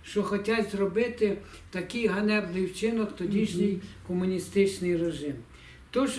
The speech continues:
Speaker 1: я хочу сказати, що нам треба берегти. Раз ми тоді нам вдалося зберегти, через віки, більше тисячу років стоїть Софія Київська. І вона нам нагадує про Київську Русь,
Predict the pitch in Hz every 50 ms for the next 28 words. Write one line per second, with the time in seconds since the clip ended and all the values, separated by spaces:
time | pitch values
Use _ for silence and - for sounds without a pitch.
0 | 233 226 220 226 233 226 - 247 - - 220 - - 233 233 233 - - 214 -
1 | - - - 226 226 214 - - - - - - - - - - 165 160 185 196
2 | 208 202 202 208 214 220 208 208 214 214 214 - - 180 165 165 202 214 226 214
3 | 214 - - 233 208 180 202 240 226 214 - 214 240 247 220 - 247 247 208 196
4 | 202 247 277 269 262 233 226 214 208 190 180 180 208 208 208 208 208 196 185 -
5 | 190 180 170 160 160 170 180 180 180 180 - - - 175 160 143 139 - - -
6 | - - - - - 214 233 240 240 254 226 202 214 220 254 254 247 - 262 269
7 | 240 190 - 262 294 302 - - - 277 - - - 311 294 302 277 254 220 -
8 | 254 247 233 262 294 294 285 - 247 214 - - - 247 262 277 262 - - 240
9 | 220 - - 247 247 240 226 220 - - 233 214 180 156 147 - - - - -
10 | - - - - - - - - - - - 151 165 185 208 214 226 226 226 220
11 | 220 220 220 214 214 196 170 196 214 214 185 180 185 180 170 165 165 - 196 202
12 | 196 196 254 269 254 240 226 202 - - - - 196 185 185 208 226 220 208 202
13 | -